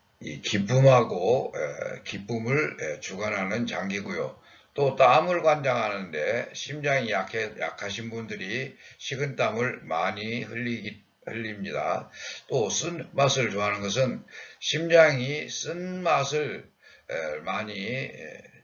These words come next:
예, 잡수시게 되면은 심장을 많이 도와주는, 에, 역할을 하고요. 남쪽을 관장하는 것은 심장은 화기 때문에 여름은,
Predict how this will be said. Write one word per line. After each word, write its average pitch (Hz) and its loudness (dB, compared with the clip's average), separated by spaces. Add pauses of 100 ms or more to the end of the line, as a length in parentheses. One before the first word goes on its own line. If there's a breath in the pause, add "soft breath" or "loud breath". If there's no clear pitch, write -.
(160)
예, - -8 (500)
잡수시게 117 -2
되면은 117 0 (200 loud breath)
심장을 123 0
많이 101 -2
도와주는, 98 -4
에, 73 -4 (840 soft breath)
역할을 92 2
하고요. 98 4 (240 loud breath)
남쪽을 127 6
관장하는 117 4
것은 110 -2 (260 loud breath)
심장은 135 2
화기 151 -2
때문에 101 0
여름은, 98 -2